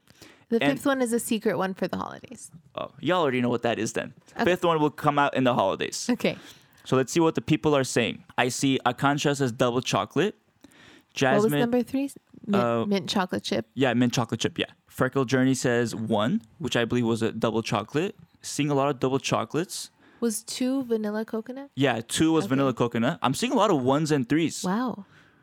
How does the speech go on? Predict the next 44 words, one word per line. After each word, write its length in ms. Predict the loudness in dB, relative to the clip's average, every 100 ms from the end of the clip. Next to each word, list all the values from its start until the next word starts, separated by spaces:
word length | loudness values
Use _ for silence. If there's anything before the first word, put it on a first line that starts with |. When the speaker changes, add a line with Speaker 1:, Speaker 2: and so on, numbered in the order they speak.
| _ -2
Speaker 1:
Two 100 | 0
Speaker 2:
Est- 240 | 2 -2
Speaker 1:
and 60 | -6
four. 220 | -12 -14 -6
Speaker 2:
Yeah, 140 | -2 0
Estefa 380 | 0 -2 -2 0
says 140 | -2
two 260 | -4 -2 0
and 160 | 0 0
four. 360 | 0 0 -2 _ _ _ _ _
Jessica 320 | -6 -4 -2 -2
says 180 | -2
one. 400 | 0 0 0 0 -2
Speaker 1:
What 140 | -2
was 140 | -4
four? 220 | -8 -12 -14
Speaker 2:
Four 260 | -6 -2 0
was 140 | 0
the 60 | 0
last 260 | 0 0 0
one. 80 | 0
Oh, 20 |
Speaker 1:
Berry, 140 | 2
Speaker 2:
berry 200 | 2 2
Speaker 1:
berry. 80 | 2 0
Speaker 2:
Bliss, 220 | -2 -2
yeah. 200 | -4 -4 _ _ _ _ -20 _
Three 260 | -6 -2 0
was 300 | 0 0 0
the 260 | 0 -2 -6 -6
mint 280 | -2 -2 0
chocolate. 300 | -2 -2 0
So 80 | 0
it, 100 | 2
it 280 | 0 0 0
looks 200 | 0 0
like 80 | 0
I'm 140 | 0
seeing 200 | -2 -2
a 40 | 0
lot 280 | 0 2 0
of 180 | 0
double 240 | 0 0 0
chocolate, 640 | 0 -2 0 0 0